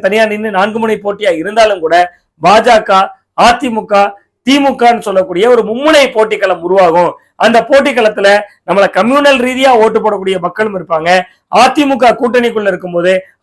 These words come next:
அதிமுக அனுதாபிகளும் அதிமுகவை சார்ந்தவங்களும் ஓட்டா போடுவாங்க அப்படிங்கக்கூடிய நம்பிக்கையோட கிருஷ்ணசாமி இந்த தொகுதியை தேர்ந்தெடுக்கிறாரு வழக்கம் போலவே.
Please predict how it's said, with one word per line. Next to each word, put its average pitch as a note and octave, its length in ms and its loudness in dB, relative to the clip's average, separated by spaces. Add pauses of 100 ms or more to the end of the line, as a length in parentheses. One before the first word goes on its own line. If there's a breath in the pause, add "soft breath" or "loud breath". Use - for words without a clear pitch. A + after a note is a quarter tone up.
(120)
அதிமுக C4+ 440 0 (120)
அனுதாபிகளும் G3+ 580 0 (140)
அதிமுகவை A#3 640 -2
சார்ந்தவங்களும் G#3 600 -2 (300)
ஓட்டா C4 260 4
போடுவாங்க G3 420 2 (140)
அப்படிங்கக்கூடிய F3+ 540 -6
நம்பிக்கையோட F3 520 -2 (360)
கிருஷ்ணசாமி A3+ 540 -2
இந்த F#3 240 -6
தொகுதியை G3 340 0 (200)
தேர்ந்தெடுக்கிறாரு F3 600 0
வழக்கம் G3 420 2
போலவே. D#3 240 -2